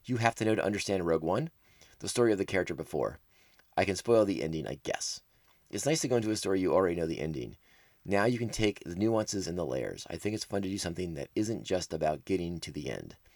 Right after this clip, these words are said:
It's about delaying that. Um,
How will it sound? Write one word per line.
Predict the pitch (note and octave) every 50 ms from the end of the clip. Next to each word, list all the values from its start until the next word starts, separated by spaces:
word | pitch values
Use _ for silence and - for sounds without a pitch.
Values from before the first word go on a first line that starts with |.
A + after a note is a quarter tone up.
| _ _ _ _
It's | - -
about | F#2+ F2+ F2+ F2+ -
delaying | - B2+ A#2+ A#2+ C3 C3 G2+ D#2 - G#1+
that. | G1+ G1+ G1+ G1+ - - _ _ _ _ _ _ _ _ _ _ _ _ - -
Um, | F2+ A#2 B2+ A#2 A2+ A#2